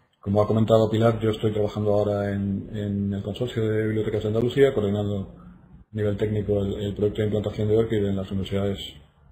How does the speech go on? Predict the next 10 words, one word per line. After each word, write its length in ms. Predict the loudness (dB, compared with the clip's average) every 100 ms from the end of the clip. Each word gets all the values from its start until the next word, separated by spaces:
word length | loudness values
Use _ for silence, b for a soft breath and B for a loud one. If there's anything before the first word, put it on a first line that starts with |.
| _ _ -6
públicas 380 | -2 0 0
de 100 | 0
Andalucía, 420 | 0 2 2 4 4
del 240 | 4 0
cebua, 480 | 0 2 4 2 0 -14 b b b b -2
y 400 | 2 2 2 2
ocurre 360 | 2 6 6
que 80 | 6
los 120 | 4
investigadores, 920 | 2 0 2 4 4 2 -2 -6 -8